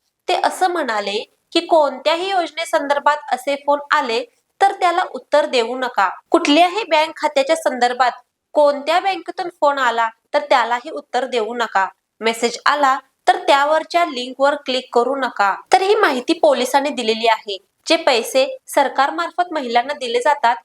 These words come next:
किंवा कोणत्या योजनेचे दिले जातात, तर ते डीबीटी म्हणजे डायरेक्ट बेनिफिट ट्रान्सफर माध्यमातून दिले जातात.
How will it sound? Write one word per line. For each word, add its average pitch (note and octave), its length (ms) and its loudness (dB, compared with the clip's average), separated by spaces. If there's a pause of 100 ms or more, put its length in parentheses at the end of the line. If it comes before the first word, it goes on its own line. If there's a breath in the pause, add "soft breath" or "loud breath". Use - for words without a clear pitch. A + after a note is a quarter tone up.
किंवा F4 180 4
कोणत्या E4+ 340 2
योजनेचे C#4+ 580 0
दिले C4+ 260 -2
जातात, B3 360 2 (340)
तर F4+ 100 2
ते F#4 100 -4
डीबीटी E4+ 440 -4
म्हणजे F#4 280 -4
डायरेक्ट C#4 440 2
बेनिफिट D#4 600 -6
ट्रान्सफर D4 440 0
माध्यमातून D#4 680 -2
दिले D4 200 2
जातात. B3 340 0